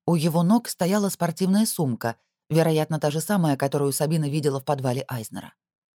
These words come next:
Она втянула голову назад и глубоко подышала.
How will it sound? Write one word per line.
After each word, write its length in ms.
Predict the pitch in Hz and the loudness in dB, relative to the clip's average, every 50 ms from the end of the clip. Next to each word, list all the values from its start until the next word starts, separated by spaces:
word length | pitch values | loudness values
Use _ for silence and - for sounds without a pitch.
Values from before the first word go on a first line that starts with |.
| _ _ _ _ _ _ _ _ _ _ _ _ _ _ | _ _ _ _ _ _ _ _ _ _ _ _ _ _
Она 200 | - 165 180 196 | 0 2 2 2
втянула 420 | 180 - - 185 170 175 170 165 147 | 2 0 0 2 2 4 4 2 2
голову 340 | 143 151 147 143 131 131 | 2 2 2 0 0 -2
назад 420 | 127 123 123 117 147 180 - - _ _ _ _ _ _ _ _ - | -2 -2 -2 -2 -4 -6 -6 -8 _ _ _ _ _ _ _ _ -4
и 100 | - 165 | -2 0
глубоко 440 | 156 160 156 131 135 131 - 160 160 | 2 2 2 2 0 -2 -2 -4 -4
подышала. 600 | - 160 170 165 - - 117 101 - - - | -4 -4 -4 -4 -6 -6 -10 -10 -14 -16 -18